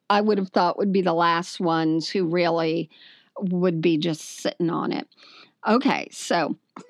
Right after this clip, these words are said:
on the second of, uh, July, nope, it's June. Second of June, he tweeted,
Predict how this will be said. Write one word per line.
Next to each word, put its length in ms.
on 160
the 80
second 840
of, 640
uh, 420
July, 420
nope, 300
it's 220
June. 360
Second 360
of 140
June, 460
he 180
tweeted, 680